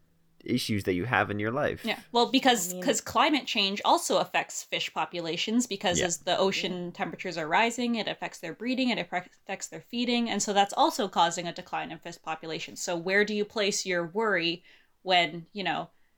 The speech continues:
Speaker 2: fish are dying in the oceans 'cause we're making it too hot, and also they're getting taken out of the oceans 'cause we're taking out too much, and everything is sad?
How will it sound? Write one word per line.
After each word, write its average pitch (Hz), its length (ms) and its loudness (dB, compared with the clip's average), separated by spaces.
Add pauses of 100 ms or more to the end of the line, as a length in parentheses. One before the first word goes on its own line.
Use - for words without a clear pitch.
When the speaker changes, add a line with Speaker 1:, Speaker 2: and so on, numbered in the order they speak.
(140)
Speaker 2:
fish 247 240 2
are 233 100 4
dying 233 380 6
in 208 100 0
the 190 140 0
oceans 196 320 -4
'cause 185 240 -6
we're 185 80 -8
making 190 300 -6
it 165 100 -6
too 190 160 -4
hot, 185 320 4
and 185 80 -4
also 190 300 0
they're 175 180 -2
getting 180 240 -2
taken 190 300 -6
out 196 100 2
of 185 60 -2
the 170 160 0
oceans 175 340 -2
'cause 185 140 -6
we're 170 100 -4
taking 185 320 -6
out - 160 -4
too 185 140 -4
much, 180 340 0
and 165 240 -8
everything 180 440 -4
is 175 100 -12
sad? - 380 -2